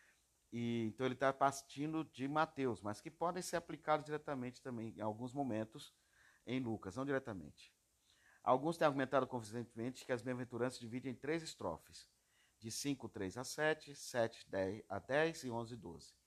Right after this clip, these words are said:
Cada estrofe tem trinta e seis palavras. A primeira a seguir e a segunda terminam com uma referência à justiça, cinco, seis, dez.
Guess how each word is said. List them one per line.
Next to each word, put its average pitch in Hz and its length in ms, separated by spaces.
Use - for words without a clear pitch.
Cada 113 200
estrofe 131 380
tem 123 120
trinta 127 260
e 127 60
seis 127 280
palavras. 76 720
A 113 80
primeira 147 360
a - 20
seguir 139 560
e 110 100
a 110 80
segunda 131 340
terminam 135 360
com 131 100
uma 120 100
referência 120 480
à 123 40
justiça, 123 600
cinco, 127 380
seis, 120 280
dez. 85 420